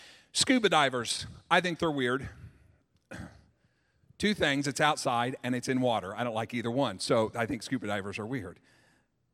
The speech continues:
But divers, again, from knowledge, not from experience, but from hearing them and reading about them, they will say, "The deeper down you go, breathtaking," literally, but no, marvelous underwater.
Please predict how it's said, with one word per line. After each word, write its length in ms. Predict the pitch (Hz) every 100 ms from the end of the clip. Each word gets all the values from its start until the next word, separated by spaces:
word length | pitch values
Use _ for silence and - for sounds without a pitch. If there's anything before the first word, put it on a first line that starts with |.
| _ _ _ _ 113
But 280 | 170 165 -
divers, 640 | 208 262 277 175 196 214
again, 360 | 196 175 143 156
from 440 | 156 151 165 156
knowledge, 540 | 135 170 143 135 151 127
not 160 | 147
from 120 | - 143
experience, 600 | - - 190 127 120 -
but 220 | 139 -
from 260 | 156 147 139 - _ -
hearing 400 | 139 247 175 139
them 240 | 135 151
and 220 | 147 151
reading 280 | 202 151 139
about 280 | 131 117 -
them, 140 | 117
they 160 | 139 147
will 140 | 175
say, 500 | - - 135 104 113 - _ _ _ _ _ - _
"The 120 | 127 156
deeper 480 | - 208 240 254
down 340 | 220 190 180 170
you 120 | 156
go, 480 | 139 151 147 151 147 - - - - _ _ _ _ _ _ _ _ _
breathtaking," 1000 | 113 135 147 143 131 - 110 95 - -
literally, 400 | 113 127 - 95 101
but 160 | 156
no, 160 | 151 135
marvelous 800 | 135 160 147 127 113 - - -
underwater. 580 | 127 120 104 107 262 196